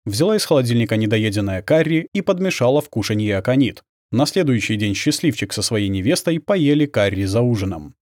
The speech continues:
Блюдо показалось Счастливчику столь вкусным, что он полакомился второй порцией. Вскоре у обоих началась рвота. Невеста вспоминала. «Счастливчик говорит:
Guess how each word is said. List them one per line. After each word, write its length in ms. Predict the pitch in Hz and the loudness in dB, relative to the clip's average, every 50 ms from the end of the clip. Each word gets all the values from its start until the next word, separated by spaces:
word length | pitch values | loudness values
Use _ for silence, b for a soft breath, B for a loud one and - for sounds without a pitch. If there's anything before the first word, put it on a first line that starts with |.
| _ - | _ -6
Блюдо 320 | 131 185 214 208 143 131 | -2 0 0 2 2 2
показалось 480 | 123 120 - 127 107 117 113 110 104 - | 2 2 2 2 2 2 2 2 0 0
Счастливчику 580 | - - 139 - - 139 - - 117 - 120 | -2 -4 -2 0 0 -2 -2 -2 -4 -4 -4
столь 240 | - - - 117 107 | -4 -2 -2 -2 -2
вкусным, 520 | - - - 233 - - 123 101 87 - - _ | -2 -2 -4 -2 -2 -2 -2 -4 -4 -6 -10 _
что 200 | - - - 214 175 | -8 -2 0 0 2
он 100 | 175 170 | 2 2
полакомился 580 | - 180 170 151 123 117 123 120 120 117 - 139 | 2 2 4 4 2 2 2 0 0 0 0 -2
второй 320 | - - 147 120 104 101 | -2 0 0 0 0 0
порцией. 580 | 98 - 170 147 120 - - 95 71 - - _ _ _ _ _ _ | 0 0 0 0 0 -2 -4 -6 -6 -8 -12 _ _ _ _ _ _
Вскоре 540 | - - - - - 107 110 117 139 143 151 - | -10 -10 -10 -6 -2 0 2 2 2 2 2 2
у 120 | 165 170 | 2 4
обоих 380 | 175 156 123 113 110 104 101 - | 4 4 4 2 0 0 0 -2
началась 420 | 110 107 - 143 120 104 98 - | -4 -4 -2 0 0 0 0 -2
рвота. 500 | 104 107 101 135 139 117 - 80 62 - _ _ _ _ _ _ _ - | -2 -2 0 2 0 0 0 -4 -10 -12 _ _ _ _ _ _ _ -2
Невеста 440 | 113 117 110 101 107 101 - 113 | 0 0 2 0 0 -2 -2 -2
вспоминала. 720 | - - - - 120 - 143 160 151 127 101 87 78 - _ _ _ _ _ _ _ _ _ | -4 -4 -2 0 2 2 4 4 4 2 2 0 -4 -10 _ _ _ _ _ _ _ _ _
«Счастливчик 580 | - - - 202 - - 202 190 - - 185 175 | -8 -4 -4 -4 -2 -2 -4 -4 -4 -4 -4 -2
говорит: 480 | 170 180 180 190 185 175 151 139 - | 0 0 0 2 0 0 -2 -6 -8